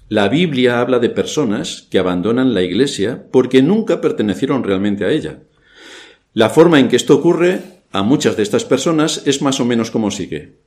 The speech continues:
Estaban convencidos durante algún tiempo y esto les condujo a hacer ciertas obras y a profesar la fe en Cristo. Se apartaron de las contaminaciones del mundo por el conocimiento del Señor y Salvador Jesucristo. Pero después de que conocieron el Evangelio,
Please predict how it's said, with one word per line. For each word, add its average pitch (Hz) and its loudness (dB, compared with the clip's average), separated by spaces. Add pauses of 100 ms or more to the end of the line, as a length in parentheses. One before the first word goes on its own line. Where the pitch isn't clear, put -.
(640)
Estaban 190 2
convencidos 151 0
durante 113 0
algún 170 2
tiempo 147 -2 (120)
y 123 2
esto 127 2
les 131 4
condujo 143 2
a 127 4
hacer 123 2
ciertas - 4
obras 156 0
y 139 4
a 110 2
profesar 113 -2
la 101 0
fe - -2
en 98 -2
Cristo. - -2 (720)
Se - 4
apartaron 113 4
de 110 6
las 110 4
contaminaciones 104 -2
del 101 0
mundo 160 2
por 135 4
el 117 2
conocimiento 113 0
del 113 4
Señor 110 0
y 110 -2
Salvador 98 0
Jesucristo. 87 -10 (580)
Pero 135 6
después 151 4
de 202 0
que 196 0
conocieron 170 2
el 120 4
Evangelio, 151 0